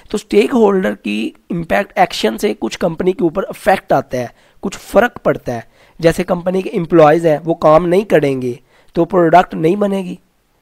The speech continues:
प्रोडक्ट नहीं बनेगी तो क्या? कंपनी लॉस में जाएगी। कंपनी के जो इन्वेस्टर हैं, वो कंपनी में इन्वेस्ट नहीं करेंगे तो कंपनी के पास पैसा नहीं आएगा, कंपनी के पास मनी नहीं होगी, कंपनी किसी,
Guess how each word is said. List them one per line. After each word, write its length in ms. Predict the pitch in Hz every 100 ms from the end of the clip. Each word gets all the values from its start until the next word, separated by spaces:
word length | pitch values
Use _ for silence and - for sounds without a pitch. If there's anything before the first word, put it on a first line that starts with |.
| _ -
प्रोडक्ट 420 | 165 170 180 190
नहीं 140 | 180
बनेगी 380 | 190 175 180 175
तो 140 | 175
क्या? 240 | 156 165 151
कंपनी 420 | 160 147 156 151
लॉस 320 | 143 127 127
में 100 | 131
जाएगी। 380 | 123 107 98 98 _ _ _ _ _ _ _ -
कंपनी 340 | 160 156 175 175
के 120 | 180
जो 160 | 190 226
इन्वेस्टर 480 | 160 151 139 - 190
हैं, 60 |
वो 100 | 190
कंपनी 380 | 185 170 151 175
में 120 | 190
इन्वेस्ट 440 | 165 160 160 - 175
नहीं 280 | 147 190
करेंगे 540 | 214 170 156 143 143 143 _ -
तो 80 | 160
कंपनी 400 | 160 143 151 156
के 100 | 165
पास 200 | 151 147
पैसा 400 | - 139 - 151
नहीं 180 | 151 147
आएगा, 220 | 147 165 - _ _ _ -
कंपनी 300 | 143 160 151
के 80 | 156
पास 420 | - 147 160 - _ _ _ -
मनी 340 | 151 156 170
नहीं 240 | 156 151 165
होगी, 380 | 143 123 120 117
कंपनी 380 | 135 135 156
किसी, 360 | 147 147 -